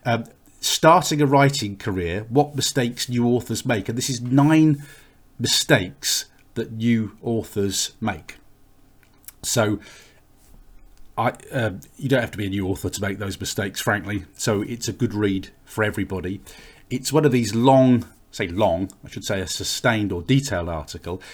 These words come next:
It has a table of contents, and the table of contents are the importance of starting a writing career strong,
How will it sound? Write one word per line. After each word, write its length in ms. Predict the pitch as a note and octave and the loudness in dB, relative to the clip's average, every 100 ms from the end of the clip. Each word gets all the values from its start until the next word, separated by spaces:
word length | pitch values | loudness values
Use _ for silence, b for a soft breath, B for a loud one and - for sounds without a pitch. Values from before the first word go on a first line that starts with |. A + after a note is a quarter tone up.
| B A2 | B -8
It 120 | G#2 | -2
has 180 | B2+ A2+ | -2 -2
a 40 | |
table 400 | - C#3+ B2+ G#2 | 0 0 2 -2
of 140 | F#2+ | -6
contents, 640 | - B2 A2 G2 D#2+ E2+ - | -4 -4 -2 -6 -8 -10 -10
and 80 | G2+ | -8
the 60 | |
table 360 | G#2 - C3 G#2+ | -2 0 2 0
of 120 | G2 | -4
contents 500 | - G2+ - G2 - | -4 -6 -6 -8 -4
are 160 | G#2 G2 | -4 -2
the 140 | G2+ | -4
importance 560 | F#2 - D3 C#3 A#2+ G#2 | -4 -4 -4 -4 -6 -6
of 80 | - | -6
starting 520 | - A2 G2+ G#2+ F#2+ B B G2+ | -2 -2 -2 -6 -8 B B -6
a 60 | |
writing 420 | F#2+ A#2 A2 G#2+ | -2 0 -2 -8
career 320 | - F#2+ F2+ E2+ | -6 -6 -4 -4
strong, 560 | - - C3 C3 B2+ | -6 2 4 4 0